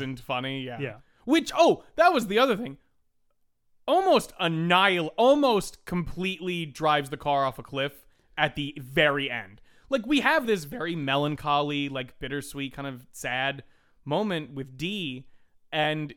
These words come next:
Speaker 1: he's, you know, riding off into the sunset. I mean, it's in, but, like, he's riding away, and the Hand is like,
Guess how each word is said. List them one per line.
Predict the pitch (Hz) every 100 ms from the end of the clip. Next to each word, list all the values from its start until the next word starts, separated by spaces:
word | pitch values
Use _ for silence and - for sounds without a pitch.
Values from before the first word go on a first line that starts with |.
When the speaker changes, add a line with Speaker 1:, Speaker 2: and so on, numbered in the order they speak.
| _
Speaker 1:
he's, | 165 180 185 165 -
you | 165 151
know, | 147 143 139
riding | 139 160 202 214
off | 175 185 170 -
into | 151 160 170 165
the | 151
sunset. | 143 160 156 135
I |
mean, | 123
it's | 123 -
in, | 123 120 _
but, | 139
like, | 123 120
he's | 135
riding | 160 175 165
away, | 151 175 156 139 - _ _ _
and | - 156 151 147 143 - _ _ _
the | - 143 156 147 139
Hand | 147 196 233 247 190
is | 170 151
like, | 156 143 135